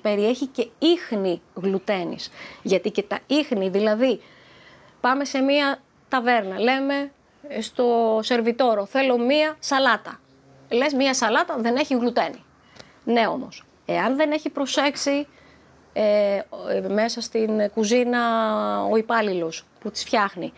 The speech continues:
και έχει κόψει με αυτό το μαχαίρι που θα κόψει την ντομάτα, έχει κόψει και ψωμί. Ε, μετά καταστράφηκα, γιατί έχει πάρει ίχνη η σαλάτα,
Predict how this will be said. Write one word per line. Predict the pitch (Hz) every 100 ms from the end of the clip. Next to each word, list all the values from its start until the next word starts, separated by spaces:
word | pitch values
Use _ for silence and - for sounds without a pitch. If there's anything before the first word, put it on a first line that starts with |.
| - - - - -
και | - 262
έχει | 262
κόψει | 277 277 262
με | 262
αυτό | 247 277
το | 269
μαχαίρι | 254 247 269 262
που | 247
θα | 247
κόψει | 247 262 254
την | 233
ντομάτα, | 220 226 269 311 311 320 - - -
έχει | 240 240
κόψει | - 269 -
και |
ψωμί. | - 254 240 170 - - - - - - - -
Ε, |
μετά | 196 175
καταστράφηκα, | 277 277 262 247 190 - 170 - - -
γιατί | 190 180 208
έχει | 202
πάρει | - 190 180
ίχνη | 208 285 - 320 311
η | -
σαλάτα, | 220 262 330 349